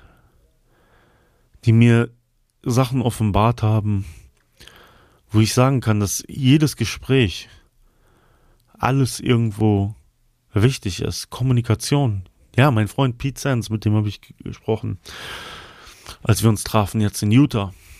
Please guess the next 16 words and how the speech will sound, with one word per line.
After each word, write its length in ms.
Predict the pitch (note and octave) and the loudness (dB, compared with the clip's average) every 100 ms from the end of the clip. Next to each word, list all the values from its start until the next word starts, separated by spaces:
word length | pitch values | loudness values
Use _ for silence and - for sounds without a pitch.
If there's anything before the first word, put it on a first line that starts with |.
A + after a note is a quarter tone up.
| - - - | -20 -20 -14
gesagt, 300 | - F#2+ - | -12 -12 -4
Kommunikation 840 | C3 C3 A#2+ - G#2 - B2+ A#2 | 0 2 0 -2 -4 0 0 0
ist 160 | G#2 A#2 | 0 0
der 80 | |
Schlüssel, 360 | G2+ - A2 A2+ | 0 0 -4 -2
Mann. 280 | G#2+ F#2+ - - _ _ - | -4 -6 -10 -18 _ _ -6
Kommunikation 840 | - A#2+ A2+ G2+ - G#2 - G#2 | 0 2 2 0 -4 -6 -4 -4
ist 140 | F#2+ - | -4 -8
das 200 | G2 - | -12 -12
Wichtigste. 540 | G#2 - - - G#2+ - _ _ _ - - _ _ _ _ _ _ - | -12 -14 -16 -14 -14 -16 _ _ _ -20 -20 _ _ _ _ _ _ -10
Und 380 | F#2+ F2+ - - _ _ _ _ | -6 -6 -8 -16 _ _ _ _
das 200 | A2 - | -4 0
glaub 220 | A#2 A2+ | 2 2
ich 160 | A2+ - | 0 -2
auch. 320 | G#2+ G2+ - - - _ _ _ _ _ _ _ _ - | -6 -6 -10 -20 -20 _ _ _ _ _ _ _ _ -2
Kommuniziert. 920 | C3+ C3+ B2 A2+ - - G#2 F#2+ | 2 2 2 0 -4 -4 -4 -4